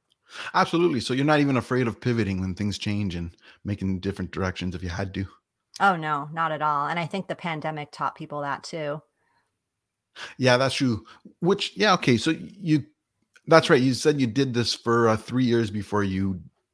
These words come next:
Speaker 1: jumped off the ladder.
Speaker 2: I
Speaker 1: What
Speaker 2: did.
Speaker 1: year was that where you jumped off?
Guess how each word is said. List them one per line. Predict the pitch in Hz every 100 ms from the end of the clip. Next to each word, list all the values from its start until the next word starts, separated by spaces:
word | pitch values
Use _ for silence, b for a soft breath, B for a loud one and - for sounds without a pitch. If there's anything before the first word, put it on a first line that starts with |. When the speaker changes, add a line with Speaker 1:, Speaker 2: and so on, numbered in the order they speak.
| -
Speaker 1:
jumped | 120 104 107
off | 101 -
the |
ladder. | 92 98 90 - _ b b
Speaker 2:
I | 165
Speaker 1:
What | 143 127 202
Speaker 2:
did. | 127
Speaker 1:
year | 185
was | 151 101
that | 98 101 - _ _ -
where | 101
you | 101
jumped | 104 95
off? | 104 98 -